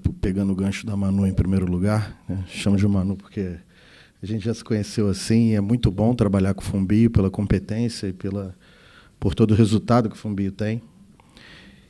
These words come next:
E agradecer a todos os atores políticos que, de uma certa forma, acreditaram quando vocês levaram lá no primeiro momento,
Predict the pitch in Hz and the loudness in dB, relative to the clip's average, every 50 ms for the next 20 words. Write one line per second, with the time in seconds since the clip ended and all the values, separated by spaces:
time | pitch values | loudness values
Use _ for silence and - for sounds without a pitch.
0 | _ _ - 85 104 104 110 113 117 120 127 131 131 131 135 147 147 151 143 147 | _ _ -2 2 4 6 8 8 8 8 8 6 6 6 6 6 6 6 6 6
1 | - - 147 135 - 143 139 143 139 147 135 - 156 147 143 - - - 151 135 | 6 4 2 4 4 2 0 4 4 4 4 6 4 2 2 0 0 4 6 6
2 | 107 113 127 120 - - - 117 - - - 127 127 135 143 135 127 127 120 117 | 8 8 6 6 4 -2 -4 -4 -4 -2 0 2 4 4 4 4 2 4 2 4
3 | 117 - 117 - 120 110 - 123 123 131 120 - 117 117 113 113 - - 113 117 | 4 4 2 4 2 0 2 2 2 2 2 0 -2 0 0 -2 0 2 4 4
4 | 120 117 110 - 104 104 107 101 - 113 104 107 104 95 95 101 101 95 92 95 | 4 2 0 -2 -6 -4 -4 -4 -2 -2 0 2 2 2 2 0 0 -2 -2 -4
5 | 95 98 92 - 98 101 98 98 98 95 92 107 113 120 127 123 - - - | -4 -6 -6 -6 -6 -4 -4 -2 -4 -2 -2 0 0 0 -2 -4 -8 -16 -20